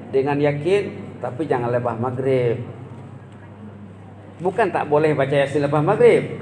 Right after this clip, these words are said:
tapi baca Quran sebenarnya yang paling bagus di ujung malam. Saat orang tidur, saat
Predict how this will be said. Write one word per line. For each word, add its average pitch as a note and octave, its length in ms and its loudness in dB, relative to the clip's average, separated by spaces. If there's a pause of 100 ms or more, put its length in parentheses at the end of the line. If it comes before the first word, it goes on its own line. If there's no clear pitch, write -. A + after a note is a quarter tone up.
(360)
tapi C#3 240 -2
baca C3+ 320 0
Quran D3 480 0
sebenarnya D#3+ 960 0
yang D3 240 2
paling A#3+ 480 4
bagus F#3+ 560 2 (800)
di A2+ 160 -8
ujung A2 560 -8
malam. F#2 960 -10 (2000)
Saat C#3+ 400 -6
orang A#2+ 400 -4
tidur, A2+ 400 -4 (400)
saat - 560 -6